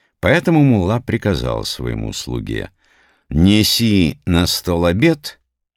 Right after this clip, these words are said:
а потом запри ворота и говори всем, что меня нет дома, не люблю гостей". Услышал эти слова сын Насреддина. А известно,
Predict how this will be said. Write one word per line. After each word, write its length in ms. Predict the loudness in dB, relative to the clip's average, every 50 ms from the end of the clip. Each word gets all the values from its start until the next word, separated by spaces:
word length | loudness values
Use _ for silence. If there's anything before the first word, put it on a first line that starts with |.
| _ _ _ _ _
а 120 | -6 -6 -4
потом 340 | -2 -2 -2 0 0 2 2
запри 400 | 2 2 0 0 0 0 2 2
ворота 580 | 4 4 2 2 2 0 -2 -2 -6 -8 -8 _ _ _ _ _ _ _ _ _ _ _ _ _ -4
и 100 | -2 0
говори 340 | 2 4 4 4 4 2 2
всем, 320 | 0 0 0 0 0 0
что 160 | 0 -2 -2 0
меня 280 | 2 2 2 2 2
нет 380 | 2 2 4 4 2 2 0 0
дома, 320 | 0 0 0 0 0 -2
не 200 | 0 2 4 4
люблю 480 | 6 6 6 6 6 4 4 4 4 4
гостей". 680 | 2 2 0 0 -4 -6 -4 -4 -4 -4 -4 -8 _ _ _ _ _ _ _ _ _ _ _ _ _ _ _ _ _ _ _ _ _ _ _ -8
Услышал 680 | -6 -6 -6 -6 -4 0 0 0 0 2 0 0 0 -2 -2
эти 240 | -4 -4 -2 -2
слова 600 | -4 -4 -4 -4 -4 -4 -2 -2 -4 -4 -4 -6 -10 _ _ _ _ _ _ _
сын 460 | -10 -8 -4 0 2 2 2 2 0 -2
Насреддина. 960 | -2 -4 -6 -6 -8 -6 -6 -6 -6 -6 -6 -6 -6 -6 -6 -8 -10 -12 _ _ _ _ _ _ _ _ _ _ _ _ -10
А 160 | -6 -6 -4
известно, 840 | -4 -4 -4 -4 -2 0 2 2 0 0 -4 -6 -6 -8 -8 -10